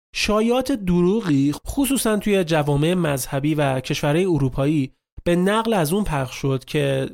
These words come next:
گاگارین وقتی تو فضاپیماش بود و سفر کرده بوده به فضا، اونجا گفته که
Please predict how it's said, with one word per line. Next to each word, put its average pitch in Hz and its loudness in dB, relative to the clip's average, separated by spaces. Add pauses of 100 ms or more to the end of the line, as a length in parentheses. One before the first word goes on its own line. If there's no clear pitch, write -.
(160)
گاگارین 165 4
وقتی 196 0
تو 151 -4
فضاپیماش 151 0
بود 139 -2
و 135 0 (320)
سفر 170 0
کرده 143 0
بوده 139 0
به 147 2
فضا، 151 0
اونجا 190 0
گفته 190 -2
که 190 0